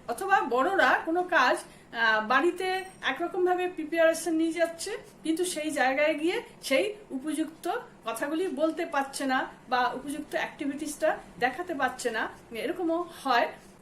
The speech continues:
সেই কারণে বড়দের জন্য এটা প্রযোজ্য, আবার বাচ্চাদের জন্য করা যায়। আপনারা খুব শুদ্ধাচারে যেরকম বাড়িতে পুজো করেন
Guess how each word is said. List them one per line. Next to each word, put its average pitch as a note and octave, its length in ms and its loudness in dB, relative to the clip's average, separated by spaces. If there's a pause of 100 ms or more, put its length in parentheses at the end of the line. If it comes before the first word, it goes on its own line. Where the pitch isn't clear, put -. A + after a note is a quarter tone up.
(180)
সেই C4+ 220 -2
কারণে F4 460 2 (200)
বড়দের D4+ 420 2
জন্য G4 280 -2
এটা E4 340 2
প্রযোজ্য, D4+ 540 -4 (280)
আবার D4 200 2
বাচ্চাদের C#4 520 0
জন্য F4+ 340 0 (220)
করা A#3+ 240 4
যায়। - 200 -8 (340)
আপনারা F#4 480 4 (240)
খুব A#4 260 2
শুদ্ধাচারে E4 680 -2
যেরকম D4 380 -2
বাড়িতে C4 340 0
পুজো C4+ 320 -6
করেন D4 320 -2